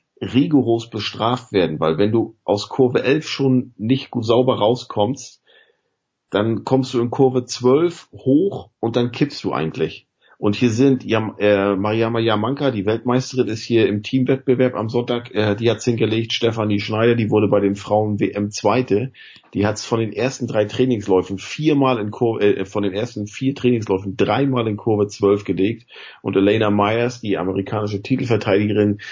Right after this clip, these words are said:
die ist auch im dritten Lauf gestürzt und war dadurch weg, hatte keine Chance mehr. Also, äh, diese, diese Bahn ist, ähm, also du musst hier wirklich die Ideallinie fahren und wenn du,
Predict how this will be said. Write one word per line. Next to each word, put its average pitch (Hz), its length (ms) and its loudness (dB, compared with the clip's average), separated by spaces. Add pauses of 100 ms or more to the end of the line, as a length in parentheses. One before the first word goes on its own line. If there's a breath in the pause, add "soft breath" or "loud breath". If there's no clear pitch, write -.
(220 loud breath)
die 101 80 2
ist 98 100 2
auch 107 140 4
im 101 160 2
dritten 107 300 0
Lauf 101 260 2
gestürzt 110 460 -4
und 98 100 0
war 95 140 2
dadurch 98 420 2
weg, 101 320 -2
hatte 110 160 -8
keine 101 240 -4
Chance 113 380 -6
mehr. 98 200 0 (300 loud breath)
Also, 104 460 2 (560 loud breath)
äh, 92 160 2 (100)
diese, 135 420 0
diese 120 260 2
Bahn 107 460 2
ist, - 460 -4 (120)
ähm, 104 640 0 (1200)
also 95 160 0
du 101 100 0
musst 113 300 0
hier 117 160 2
wirklich 127 220 2
die 101 140 -6
Ideallinie 104 680 2
fahren 92 280 0
und 92 160 -2
wenn 120 220 4
du, 135 200 4